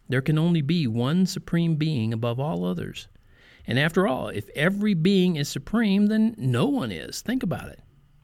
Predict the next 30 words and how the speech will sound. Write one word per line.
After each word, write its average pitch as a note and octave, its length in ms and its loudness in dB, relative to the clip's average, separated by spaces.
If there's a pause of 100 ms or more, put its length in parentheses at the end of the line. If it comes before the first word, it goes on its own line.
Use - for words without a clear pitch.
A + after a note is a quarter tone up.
(640)
Since D#3+ 240 2
there G3+ 100 6
can E3+ 140 4
only G#3+ 240 6
be E3 400 2
one E3+ 420 2
true, F#3 400 2
living, D#3+ 420 2
loving E3 320 2
God, A2+ 420 -2 (120)
you - 180 -6
owe C#3 200 -2
it A3 100 -10
to F3+ 100 -4
yourself D3+ 460 -6
to - 100 -12
discover G#2+ 500 -6
who A2 160 -2
he A#2+ 180 -2
is. - 340 -8 (720)
Here G3 280 6
are D#3 100 2
some C3+ 180 0
examples G#2+ 680 -4 (420)
of E3 180 -2
who B2 180 -2
he A#2+ 220 -4
isn't. E3 360 -4 (1200)
You, C#3+ 500 2 (840)
Allah, D3+ 540 0